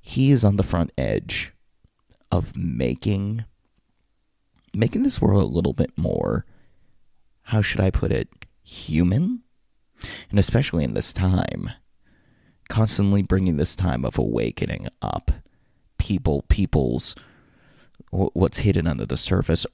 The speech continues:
rising to the top. Pranapreneur is all about that.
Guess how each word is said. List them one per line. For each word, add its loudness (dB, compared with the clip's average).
rising 0
to -6
the -4
top. -4
Pranapreneur 4
is 0
all 0
about -2
that. -6